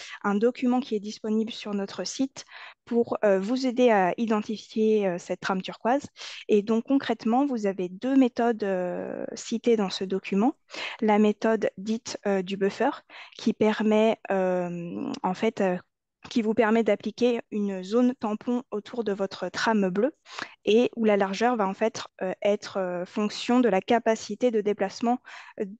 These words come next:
de l'espèce ou des espèces cibles que vous allez, euh, définir. Ensuite, euh, vous avez la méthode dite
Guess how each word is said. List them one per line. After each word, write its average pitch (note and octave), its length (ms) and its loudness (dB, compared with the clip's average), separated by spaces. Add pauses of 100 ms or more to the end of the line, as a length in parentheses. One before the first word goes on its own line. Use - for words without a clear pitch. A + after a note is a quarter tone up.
(180)
de A3+ 380 4
l'espèce G#3 480 -4
ou G#3 80 -10
des A3 240 2
espèces G#3+ 300 -4
cibles B3 420 -2 (120)
que - 100 -10
vous G3 280 -6
allez, G#3 280 4
euh, F#3 220 2
définir. G3 560 -2 (640)
Ensuite, - 560 -4 (160)
euh, G3 160 0
vous A3+ 220 -2
avez B3 220 6
la A#3+ 100 6
méthode G#3+ 380 0
dite - 340 -10